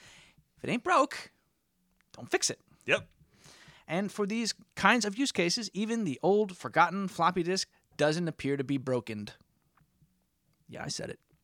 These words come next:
Speaker 2: Yeah, okay.
Speaker 1: Aside from floppy disk dot com, they're just a little harder to come by these days.
Speaker 2: Mm-hmm.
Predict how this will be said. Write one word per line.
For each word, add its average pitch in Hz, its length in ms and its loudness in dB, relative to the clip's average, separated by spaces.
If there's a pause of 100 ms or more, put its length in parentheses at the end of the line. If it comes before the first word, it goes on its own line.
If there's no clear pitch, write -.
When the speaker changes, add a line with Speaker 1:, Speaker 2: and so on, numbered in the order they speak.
Speaker 2:
Yeah, 113 80 -10
okay. 180 720 -14 (160)
Speaker 1:
Aside 311 320 2
from 220 240 2
floppy 185 240 2
disk 165 180 -4
dot 143 140 0
com, 262 340 2
they're 220 100 -2
just 320 220 -2
a 330 60 -2
little 240 340 6
harder 139 380 2
to 127 60 -4
come - 280 -12
by - 240 -14
these - 140 -16
days. - 440 -8 (180)
Speaker 2:
Mm-hmm. 135 880 -6